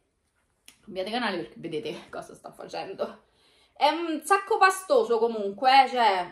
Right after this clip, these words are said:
mm, non è male, ma secondo me è un po' troppo peso. Allora, in video sembro più bianchiccia, secondo me. Però sapete che non è male.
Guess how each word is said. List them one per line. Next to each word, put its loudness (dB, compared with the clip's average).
mm, -6
non -4
è 0
male, 2
ma -2
secondo -6
me -2
è 0
un -4
po' 0
troppo -2
peso. -6
Allora, -2
in 0
video -2
sembro -4
più -8
bianchiccia, -6
secondo -4
me. -8
Però 0
sapete 0
che -4
non -6
è -4
male. -6